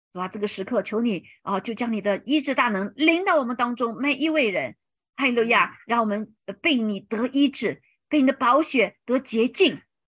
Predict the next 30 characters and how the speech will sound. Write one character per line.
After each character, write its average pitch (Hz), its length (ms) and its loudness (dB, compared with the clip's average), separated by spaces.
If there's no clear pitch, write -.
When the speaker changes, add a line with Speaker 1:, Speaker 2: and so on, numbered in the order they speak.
Speaker 1:
哈 277 100 -2
利 269 60 4
路 269 100 4
亚！ 247 360 2
求 254 140 -2
你 240 140 0
的 208 300 -4
光 330 220 2
也 285 280 0
照 339 260 0
在 311 80 4
我 285 60 4
们 262 100 -2
的 285 60 0
里 247 120 -4
面， 240 300 0
让 277 140 0
我 285 40 -2
们 285 80 0
里 277 60 0
面 294 140 4
有 294 100 -2
喜 311 460 -2
乐 392 200 2
的 247 140 -2
光， 247 400 0
喜 294 340 0
乐 381 140 -2
的 302 100 4
灵。 202 260 -6